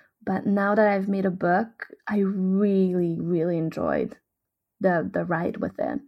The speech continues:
like, going to the book launches and meeting all the people and talking about it. And, and,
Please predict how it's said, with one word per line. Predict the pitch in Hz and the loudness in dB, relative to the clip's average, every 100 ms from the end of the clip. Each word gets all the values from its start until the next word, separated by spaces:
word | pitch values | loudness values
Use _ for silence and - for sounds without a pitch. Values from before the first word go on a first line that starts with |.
| - | -6
like, | 208 190 | -2 0
going | 170 180 185 | 2 2 2
to | 185 | 0
the | 180 | -2
book | 180 190 | -2 -2
launches | 190 180 185 185 185 185 | -2 -4 -2 0 2 2
and | 170 175 | 2 4
meeting | 190 185 180 | 4 4 2
all | 180 | 0
the | 180 | -2
people | 185 - 202 202 202 | -4 -4 -2 2 2
and | 185 185 | 2 -2
talking | - 226 196 196 190 | 0 2 2 2 0
about | 185 180 180 | 2 2 2
it. | 180 - | 0 0
And, | 202 190 - | 2 0 -2
and, | - 202 196 | -2 0 -2